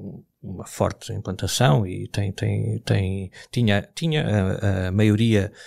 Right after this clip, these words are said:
no, no Senado do, da Virgínia e o Partido Republicano a maioria na outra Câmara do Congresso da Virgínia. Na terça-feira, o Partido Democrata manteve a maioria no Senado e ganhou a maioria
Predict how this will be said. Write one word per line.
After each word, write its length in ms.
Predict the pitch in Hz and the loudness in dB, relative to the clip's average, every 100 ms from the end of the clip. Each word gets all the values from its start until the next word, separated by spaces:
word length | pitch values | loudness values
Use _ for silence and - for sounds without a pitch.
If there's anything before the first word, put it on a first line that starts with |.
| - - - | -20 -18 0
no, 420 | 107 104 104 101 | 4 6 6 6
no 600 | 98 95 95 95 107 110 | 6 4 0 -4 0 0
Senado 540 | - 107 101 104 143 | 2 2 2 2 -2
do, 220 | 147 104 98 | -4 -4 -2
da 160 | 104 | 0
Virgínia 640 | 98 98 101 107 131 156 160 - - - - - - _ - | 2 2 6 6 8 4 0 -10 -14 -14 -12 -12 -14 _ -4
e 260 | 120 117 | 2 6
o 60 | 101 | 4
Partido 340 | - 104 98 | 2 -2 -2
Republicano 560 | 101 101 98 101 98 92 | -4 -4 -2 0 2 2
a 40 | |
maioria 540 | 90 92 92 98 95 92 | 2 0 2 2 2 2
na 200 | 98 92 | 0 0
outra 260 | 104 - | -2 -2
Câmara 420 | 101 95 90 87 | 0 2 2 0
do 140 | 87 90 | -2 -4
Congresso 580 | 101 92 92 87 - - | -2 0 0 0 -2 -2
da 80 | |
Virgínia. 560 | 95 95 95 101 123 131 | -2 0 0 0 2 0
Na 140 | 131 117 | 2 4
terça-feira, 840 | 123 - 117 - 123 127 131 135 | 4 2 0 2 4 4 4 0
o 120 | 135 | -2
Partido 260 | 120 113 117 | 0 0 0
Democrata 600 | 117 120 117 127 123 135 _ _ _ _ | 2 2 2 0 -2 -4 _ _ _ _
manteve 600 | 113 127 120 131 117 - | 4 4 4 2 0 -2
a 60 | 107 | 0
maioria 320 | 104 104 107 | 2 2 2
no 100 | 113 | 2
Senado 460 | - 123 120 117 - | 2 2 0 -2 -2
e 140 | 139 | 0
ganhou 300 | 139 131 127 | 4 4 4
a 60 | 123 | 2
maioria 580 | 131 123 117 110 113 | 2 2 2 2 0